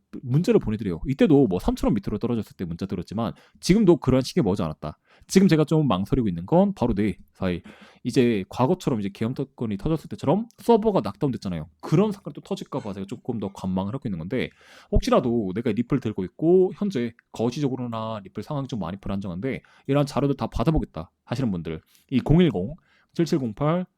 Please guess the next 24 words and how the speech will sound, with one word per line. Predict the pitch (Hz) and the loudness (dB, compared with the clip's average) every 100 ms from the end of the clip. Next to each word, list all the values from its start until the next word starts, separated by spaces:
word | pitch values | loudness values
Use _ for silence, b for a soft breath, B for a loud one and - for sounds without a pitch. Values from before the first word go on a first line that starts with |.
| _ | _
팔삼오사. | 156 147 120 95 82 - _ | -4 -4 -4 -6 -12 -16 _
자, | 127 | -6
백 | - 160 | -2 2
퍼센트 | 214 196 190 | 2 2 0
무료이고요. | 113 98 85 143 101 b b b | -2 -6 -4 -4 -4 b b b
지금처럼 | - 185 131 127 190 | -2 2 2 0 -4
숫자로 | 139 139 123 | -4 -2 -2
칠 | - 220 226 | -4 -4 -2
번만 | 208 196 | -2 -2
문자 | 110 104 - 98 95 - | -2 -8 -8 -6 -6 -8
보내주신다면 | 92 87 87 76 92 135 165 - _ | -10 -10 -14 -12 -6 -6 -6 -14 _
상반기 | 185 180 170 85 78 b b | -4 -2 -2 -4 -12 b b
리플이 | - 139 180 | -2 2 2
사천오백 | 175 139 190 185 165 | 0 -4 -2 -2 -2
원 | 160 | -2
돌파하는 | 110 - 104 | -6 -10 -10
시기, | 98 87 110 160 - | -8 -8 -6 -8 -10
그리고 | 113 104 | -10 -8
사월 | 104 95 | -4 -4
달 | 95 123 147 165 | -4 -4 -4 -4
매매 | - 98 196 | -8 -10 -8
타점과 | 196 208 202 | -8 -4 -2
목표가 | 214 190 196 - 208 208 | -2 -4 -10 -8 -8 -8
잡아드리면서 | - 95 101 80 78 127 | -10 -10 -10 -12 -8 -8